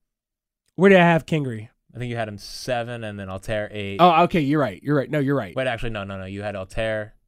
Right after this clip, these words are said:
Speaker 2: se-,
Speaker 1: Seven
Speaker 2: eh,
Speaker 1: and
Speaker 2: seven,
Speaker 1: Kingery
Speaker 2: Kingery
Speaker 1: eighth. Yeah, that's
Speaker 2: I
Speaker 1: what I
Speaker 2: would fl-,
Speaker 1: want.
Speaker 2: I would flip that just so I have an O B P guy at the bottom of my lineup.
Speaker 1: Are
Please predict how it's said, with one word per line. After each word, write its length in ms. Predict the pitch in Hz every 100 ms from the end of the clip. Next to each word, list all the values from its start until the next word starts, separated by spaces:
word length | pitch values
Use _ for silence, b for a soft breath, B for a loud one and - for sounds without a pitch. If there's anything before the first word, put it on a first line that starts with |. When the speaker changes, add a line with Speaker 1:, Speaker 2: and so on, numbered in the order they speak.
| _
Speaker 2:
se-, 240 | - 110
Speaker 1:
Seven 300 | 104 160 139
Speaker 2:
eh, 140 | 113
Speaker 1:
and 100 | 110
Speaker 2:
seven, 240 | 131 185 175
Speaker 1:
Kingery 120 | 170 170
Speaker 2:
Kingery 120 | -
Speaker 1:
eighth. 240 | 190 175 -
Yeah, 260 | 254 127 120
that's 140 | 208
Speaker 2:
I 20 | 233
Speaker 1:
what 100 | 202
I 20 |
Speaker 2:
would 20 |
fl-, 20 | 147
Speaker 1:
want. 80 |
Speaker 2:
I 40 | 143
would 140 | 135
flip 260 | - 131 -
that 180 | 110 101
just 200 | 104 -
so 120 | 104
I 80 | 98
have 120 | 98
an 80 | 101
O 80 | 101
B 120 | 101
P 200 | 107 95
guy 260 | 107 98
at 60 | 92
the 60 | 92
bottom 240 | 92 92
of 100 | 90
my 80 | 92
lineup. 120 |
Speaker 1:
Are 60 | 95